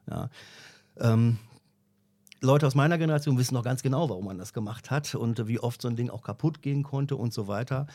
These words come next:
Aber das ist halt der Unterschied der Generation, der Zeit. Und ich glaube, das ist ja ein ganz wichtiges Thema heute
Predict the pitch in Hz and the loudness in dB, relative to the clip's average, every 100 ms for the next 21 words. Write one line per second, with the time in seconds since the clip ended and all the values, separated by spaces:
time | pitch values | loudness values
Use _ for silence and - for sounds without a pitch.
0 | - _ _ 104 107 113 113 147 143 139 | -20 _ _ -4 -2 -4 -6 -6 -4 -4
1 | 131 131 - 135 131 113 110 123 117 120 | 0 0 0 -2 -2 -2 -2 -4 0 0
2 | 113 110 - 135 147 185 _ - 110 - | 0 -6 -4 -2 -2 -6 _ -14 -8 -2
3 | 117 147 - - _ - 113 110 - 110 | -2 -2 -6 -20 _ -6 -6 -6 -6 -2
4 | 117 123 113 127 - 110 113 110 120 117 | -2 -2 -4 -6 -6 -4 -4 -4 -6 -6
5 | 113 - 110 113 110 107 110 113 110 104 | -8 -6 -6 -4 -4 -4 -6 -4 -4 -4